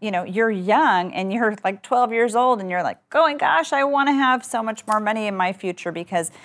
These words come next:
we can make the changes today that literally, you know, um, the immigrants that came to this country, the families that came to this country without any money to their name, they created a foundation of wealth.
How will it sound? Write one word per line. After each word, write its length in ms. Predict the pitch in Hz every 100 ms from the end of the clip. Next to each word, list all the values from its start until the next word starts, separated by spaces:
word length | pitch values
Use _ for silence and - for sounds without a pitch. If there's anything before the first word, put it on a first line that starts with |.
| - -
we 160 | 220 277
can 240 | 349 277
make 260 | 226 220 -
the 80 |
changes 760 | 208 - 220 202 208 196 196 -
today 800 | - 190 170 190 190 165 143 151 - - -
that 200 | 208 185
literally, 1120 | 202 208 220 254 277 285 226 185 160 165 156 - - -
you 80 |
know, 180 | 196 180 -
um, 280 | 185 165 - 196
the 200 | 190 208
immigrants 460 | 247 269 233 190 -
that 120 | -
came 240 | 214 208
to 80 | 208
this 160 | 185 180
country, 320 | 180 160 170
the 120 | 156
families 360 | - 226 254 226
that 120 | -
came 260 | - 214 208
to 60 |
this 180 | 185 -
country 340 | - 170 -
without 520 | 147 170 185 190 - _ -
any 240 | 233 269
money 440 | 240 208 214 190 160
to 180 | - 170
their 160 | 165
name, 480 | 165 185 170 143 147 - - - -
they 120 | 233
created 880 | 240 - 214 185 196 196 151 151 160 -
a 80 |
foundation 680 | 185 202 190 190 185 - 170
of 100 | 147
wealth. 640 | 147 156 139 92 - -